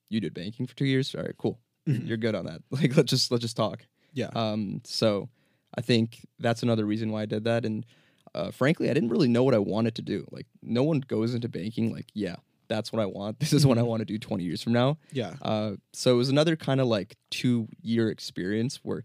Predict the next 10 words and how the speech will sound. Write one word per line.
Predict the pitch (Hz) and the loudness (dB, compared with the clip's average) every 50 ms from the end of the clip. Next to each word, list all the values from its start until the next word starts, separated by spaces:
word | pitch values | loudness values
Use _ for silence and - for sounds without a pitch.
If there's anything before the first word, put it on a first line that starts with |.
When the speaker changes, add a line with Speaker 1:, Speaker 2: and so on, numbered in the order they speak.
| _ _ _ _ _ - | _ _ _ _ _ -6
Speaker 1:
after | - 110 113 113 120 | -4 -4 -2 0 -2
the | 117 110 | -2 -2
four | - - 113 113 110 | 0 0 2 2 4
years | 110 107 107 - | 2 2 0 -2
of | - | -6
college, | - - 107 101 107 117 120 - 113 | -8 -6 -4 0 2 2 2 2 0
you're | 110 107 | 0 0
like, | 101 95 101 - - - | -2 -2 -6 -6 -2 0
"All | 151 | 0
right, | 127 107 104 107 | 2 2 0 -2